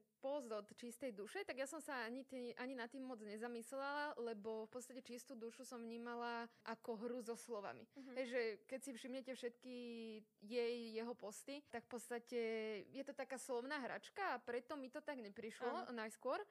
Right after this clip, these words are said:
Speaker 1: Až v podstate ty si na to upozornila, za čo som veľmi rada, lebo nie každý to môže vnímať, mm, ako ja, ale
Speaker 2: Mhm.
Speaker 1: môže teda po-, pochopiť aj hlbší význam, alebo teda, e, ako to bolo možno reálne myslené.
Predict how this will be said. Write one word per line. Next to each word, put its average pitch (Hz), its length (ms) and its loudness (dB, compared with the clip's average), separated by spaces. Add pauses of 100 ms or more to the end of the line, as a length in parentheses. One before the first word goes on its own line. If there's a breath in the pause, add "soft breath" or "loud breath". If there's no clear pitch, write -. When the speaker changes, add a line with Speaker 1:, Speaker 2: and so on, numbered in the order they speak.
(280 loud breath)
Speaker 1:
Až 233 200 0
v - 120 -14
podstate 294 420 -2 (260)
ty 254 140 -4
si 262 160 -4
na 254 120 0
to 247 200 -2
upozornila, 233 720 0
za 262 120 0
čo 262 120 -6
som 254 160 -4
veľmi 247 260 0
rada, 233 240 2
lebo 220 180 0
nie 226 240 -2
každý 233 300 -2
to - 140 0
môže 226 480 0
vnímať, 220 440 -2 (300)
mm, 113 400 -14
ako 226 280 2
ja, 208 160 4 (340 loud breath)
ale 226 160 4
Speaker 2:
Mhm. 226 40 2
Speaker 1:
môže 240 240 2
teda 233 220 0
po-, 226 400 2
pochopiť 240 400 -2
aj 226 100 2
hlbší 220 300 -4
význam, 226 500 -2 (540 loud breath)
alebo 220 260 0
teda, 226 240 0
e, 226 80 -2 (380)
ako 226 180 -2
to 233 80 -6
bolo 220 440 0
možno 220 300 -4
reálne 247 680 2
myslené. 214 640 -2